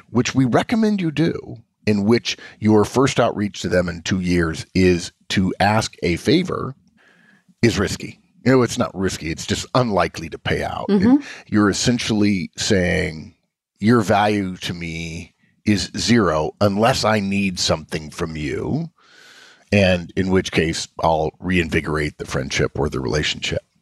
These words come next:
Speaker 1: Not very useful. On the other hand, the people you stay in touch with,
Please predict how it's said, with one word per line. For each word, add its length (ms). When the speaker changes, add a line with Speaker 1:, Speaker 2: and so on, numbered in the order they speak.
Speaker 1:
Not 260
very 300
useful. 460
On 120
the 100
other 120
hand, 220
the 60
people 300
you 100
stay 200
in 100
touch 260
with, 320